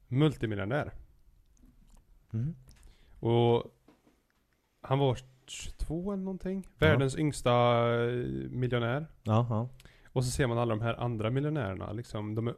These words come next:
Speaker 1: unga som fan. Liksom, "Åh, jag är tjugo och jag har redan min egen Bugatti", liksom.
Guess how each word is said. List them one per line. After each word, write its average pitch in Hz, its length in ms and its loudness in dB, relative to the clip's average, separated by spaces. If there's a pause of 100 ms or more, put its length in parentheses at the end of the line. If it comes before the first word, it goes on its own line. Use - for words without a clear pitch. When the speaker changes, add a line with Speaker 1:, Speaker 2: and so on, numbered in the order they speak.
Speaker 1:
unga 123 400 2
som 107 200 -8
fan. 131 400 -4 (420)
Liksom, 117 500 0 (440)
"Åh, 113 340 4
jag 107 320 4
är 107 400 2 (220)
tjugo 110 560 0
och 110 200 0
jag 104 600 0 (220)
har 113 140 0
redan 107 320 0
min 107 120 -2
egen 107 220 -6
Bugatti", 107 400 -4
liksom. 127 320 -4